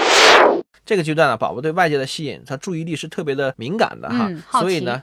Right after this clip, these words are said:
Speaker 1: 宝宝吃奶的时候一定要保持安静，在一个舒适的环境中让他去吃，不要让他分心，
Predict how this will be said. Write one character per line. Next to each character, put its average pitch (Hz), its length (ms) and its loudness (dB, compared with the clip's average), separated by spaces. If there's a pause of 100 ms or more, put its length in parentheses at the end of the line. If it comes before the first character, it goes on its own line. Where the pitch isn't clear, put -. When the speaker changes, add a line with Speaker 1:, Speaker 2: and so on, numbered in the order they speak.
Speaker 1:
宝 82 220 0
宝 120 120 -6
吃 185 300 -6
奶 175 220 -4
的 98 100 -10
时 117 180 -8
候 104 220 -8
一 120 280 -10
定 175 280 -6
要 117 160 -4
保 73 180 -12
持 - 160 -14
安 147 220 -4
静， 151 180 -12 (240)
在 151 160 -2
一 147 80 -2
个 156 80 -2
舒 185 240 -6
适 175 160 -8
的 135 120 -2
环 104 180 -8
境 120 140 -10
中 117 100 -8
让 117 100 -8
他 113 100 -10
去 110 100 -10
吃， 101 320 -12
不 151 80 4
要 180 100 6
让 160 100 6
他 160 140 -2
分 175 240 -6
心， 185 260 -4